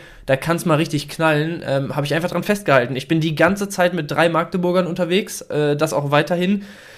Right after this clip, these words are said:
Ich bin die ganze Zeit natürlich mit so zwei, drei Hamburgern, je nachdem, wie man's so geba-, äh, gebacken kriegt, unterwegs. Und ich hab auch tatsächlich die ganze Zeit weiterhin auf Elversberg gesetzt, weil ich auch da finde, die spielen echt einen guten Ball. Und, äh, gerade die letzten ein, zwei Spieltage dann hier Doppelpack Schnellbacher und sowas,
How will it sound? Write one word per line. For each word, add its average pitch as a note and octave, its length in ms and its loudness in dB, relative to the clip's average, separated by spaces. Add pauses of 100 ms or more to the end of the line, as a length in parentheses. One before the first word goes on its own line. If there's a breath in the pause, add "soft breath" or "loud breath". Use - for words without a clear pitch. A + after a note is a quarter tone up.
(160 loud breath)
Ich D3 140 -4
bin F3 120 2
die E3 100 2
ganze E3 320 4
Zeit D#3+ 240 2
natürlich D#3 460 0
mit D3 160 -2
so C#3+ 260 2
zwei, C#3+ 360 0
drei C#3+ 260 2
Hamburgern, D#3+ 480 0
je D3+ 80 0
nachdem, D3 320 -2
wie D3 60 0
man's C#3+ 180 -2
so C#3 80 -2
geba-, C3+ 340 0
äh, C3+ 160 2
gebacken C#3+ 320 0
kriegt, E3 240 -8
unterwegs. F3 460 0 (460 loud breath)
Und D3+ 160 0
ich D#3+ 120 2
hab F3 120 -4
auch E3 100 0
tatsächlich F3 600 -2
die D#3+ 120 -6
ganze D#3+ 320 0
Zeit D3+ 300 0
weiterhin D3 320 0
auf C#3 180 -2
Elversberg C#3+ 480 0
gesetzt, A#2+ 400 -4
weil C3 80 2
ich C3 120 0
auch C#3 120 0
da D#3 180 2
finde, D3+ 240 -2
die C3 100 -2
spielen C#3+ 240 -4
echt - 160 -6
einen D3 80 -2
guten D3 220 0
Ball. D3 360 2 (420 loud breath)
Und, C3+ 440 -2
äh, B2+ 220 2
gerade B2+ 200 2
die C3+ 80 0
letzten C3+ 240 2
ein, C#3 140 0
zwei C#3+ 160 -2
Spieltage C#3 480 0
dann C3 160 2
hier B2+ 120 -4
Doppelpack C3+ 480 0
Schnellbacher C#3 480 2
und C#3 100 -2
sowas, C#3+ 400 0